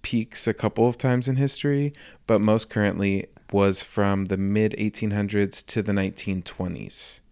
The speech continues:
And so it is this social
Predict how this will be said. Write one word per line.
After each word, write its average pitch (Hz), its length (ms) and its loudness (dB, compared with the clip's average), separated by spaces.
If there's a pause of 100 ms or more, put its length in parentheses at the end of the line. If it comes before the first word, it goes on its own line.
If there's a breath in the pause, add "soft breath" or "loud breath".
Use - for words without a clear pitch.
(920 soft breath)
And 107 160 0
so 107 340 4
it 110 200 0
is 110 220 0
this 107 580 2 (220)
social 139 920 2